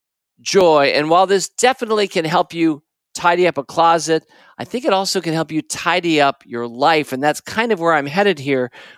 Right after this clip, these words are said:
with mental tip, trick, or life hack number six, a life hack. It's really about the life-changing magic we're gonna talk about. Now,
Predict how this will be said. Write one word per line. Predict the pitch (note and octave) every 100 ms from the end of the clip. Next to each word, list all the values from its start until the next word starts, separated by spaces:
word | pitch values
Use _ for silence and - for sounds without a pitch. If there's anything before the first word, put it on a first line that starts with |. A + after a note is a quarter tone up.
| -
with | C#3+ B2+ - _ _ _ C3
mental | D#3 D#3
tip, | C#3+ - F#3+ -
trick, | F#3+ E3+
or | D3
life | D3 D3
hack | - D3 -
number | C3 C3+
six, | C3+ D#3+ D3
a | C#3
life | C3+ D#3+ F#3
hack. | D#3 D3 C3+ _ - - _ _ _ -
It's | D3 E3
really | G3 C4+ B3+ A3
about | D#3 D#3+ D#3+ -
the | E3
life-changing | D3 C3 C#3 C#3+ - - D#3+ D3 B2+ C3+ B2+
magic | D3+ G3 E3 C#3+ -
we're | C3
gonna | B2 B2+
talk | A#2 E3 D#3+
about. | B2+ B2+ A#2
Now, | G#2 C3+ C3+